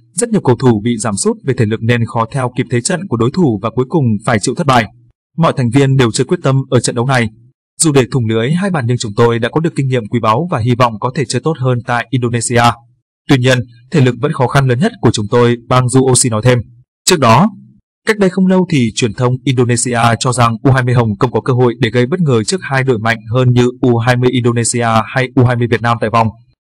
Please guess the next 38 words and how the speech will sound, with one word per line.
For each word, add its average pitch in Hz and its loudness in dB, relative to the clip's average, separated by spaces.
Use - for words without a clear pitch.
loại 160 0
giải 120 2
U 135 2
hai 135 0
mươi 143 -2
châu 135 2
Á 120 0
do 170 -2
bổ 147 2
sung 131 -2
thêm 127 0
ba 127 2
cầu 127 2
thủ 117 2
từ 120 2
Mỹ 127 0
và 131 0
Anh, 127 2
gồm 135 0
trung 180 0
vệ 143 2
Tông 117 -4
Quy 131 0
Archer, 123 2
hậu 165 0
vệ 127 2
Tờ 123 2
Sang 127 -2
Lốc 180 -2
To 127 4
và 117 -2
tiền 113 -2
vệ 120 4
Chan 123 -2
Quang 117 -2
Trinh. 127 4
Tuy 135 4
nhiên, 123 6